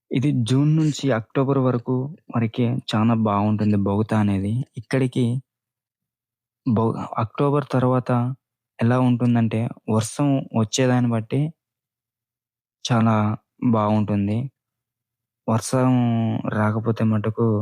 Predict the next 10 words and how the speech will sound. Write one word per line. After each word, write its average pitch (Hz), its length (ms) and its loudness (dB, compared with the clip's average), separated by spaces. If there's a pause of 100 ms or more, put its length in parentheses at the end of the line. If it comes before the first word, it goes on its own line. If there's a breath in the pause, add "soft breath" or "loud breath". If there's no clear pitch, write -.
(360)
అంతలా 110 440 0 (140)
ఏం 110 220 2
ఉండదు 104 360 0 (460)
బోగతా 104 280 0
వాటర్ 101 260 -4
ఫాల్స్ 104 300 -4
అనేది. 101 300 0 (680)
ఇటు 120 180 -4
సైడ్ 113 260 2
ఉంది 117 280 2